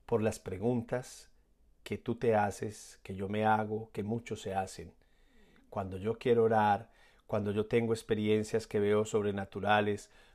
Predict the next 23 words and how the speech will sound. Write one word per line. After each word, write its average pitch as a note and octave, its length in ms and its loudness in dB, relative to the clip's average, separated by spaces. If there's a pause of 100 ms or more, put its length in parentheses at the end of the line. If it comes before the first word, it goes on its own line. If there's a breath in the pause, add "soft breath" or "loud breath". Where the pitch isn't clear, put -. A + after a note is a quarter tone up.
cuando G#2+ 300 0
yo G#2+ 140 2
veo A2+ 340 8
algo A2+ 360 8
diferente G#2 640 -2
de G#2+ 80 2
lo G#2 140 -2
que - 100 -8
los G2 160 -6
demás G2 380 -6
ven, G#2 340 2 (400 loud breath)
cuando A2 260 2
yo G#2 180 -2
siento A#2 640 -2
en G#2+ 120 -2
mi G#2 120 -4
alma G#2 520 0
algo, G#2+ 480 -2
una A2 260 0
voz, G#2+ 440 2
algo A2 320 4
que A2 120 -4
resuena, G#2 640 -2